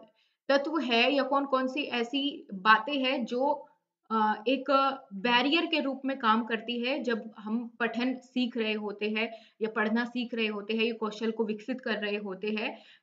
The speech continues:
तो कौन कौन से बाधक तत्व है, है ना। पहला है पढ़ने की कला का अभाव, कि अगर हमें पता ही नहीं है किस शब्द पर जोर देना है,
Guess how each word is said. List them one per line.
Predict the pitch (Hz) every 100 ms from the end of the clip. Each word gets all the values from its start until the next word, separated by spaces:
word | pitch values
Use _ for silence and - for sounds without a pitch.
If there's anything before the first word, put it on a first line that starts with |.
| _
तो | 277 302 302 - - -
कौन | 269 285
कौन | 311 262 226
से | 285
बाधक | 233 196 180 233 -
तत्व | 208 196
है, | 180 185 - - -
है | 240
ना। | 294 180 - _ _ _ _ _ _ _
पहला | - 311 349
है | 370 339 403 -
पढ़ने | 277 254 262 320
की | 330 330
कला | 320 226 214
का | 214 262
अभाव, | - 190 180 180 - - -
कि | 330
अगर | 262 254 320 349
हमें | 285 226 226 247 -
पता | 247 240 262
ही | 285 339
नहीं | 277 233 262 220
है | 226
किस | 262 311 302 -
शब्द | 220 196 220
पर | 247
जोर | 202 196 220
देना | 220 208 202
है, | 208 208 -